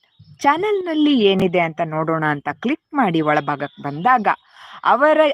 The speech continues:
ಆಸಕ್ತಿಯ ವಿಷಯಗಳು ನಮ್ಮ ಚಾನಲ್‌ನಲ್ಲಿದ್ರೆ ನಮ್ಮ ಚಾನಲನ್ನ ಸಬ್ಸ್ಕ್ರೈಬ್ ಮಾಡ್ತಾರೆ,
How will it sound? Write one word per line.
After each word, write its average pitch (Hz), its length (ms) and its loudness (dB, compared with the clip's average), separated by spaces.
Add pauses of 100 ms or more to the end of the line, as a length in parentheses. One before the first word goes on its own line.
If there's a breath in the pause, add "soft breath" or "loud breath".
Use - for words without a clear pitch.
(140)
ಆಸಕ್ತಿಯ 247 680 2
ವಿಷಯಗಳು 240 560 0
ನಮ್ಮ 190 340 0
ಚಾನಲ್‌ನಲ್ಲಿದ್ರೆ 160 1040 -2 (1160)
ನಮ್ಮ 214 220 0
ಚಾನಲನ್ನ 143 540 -4 (100)
ಸಬ್ಸ್ಕ್ರೈಬ್ - 420 -4
ಮಾಡ್ತಾರೆ, 247 580 0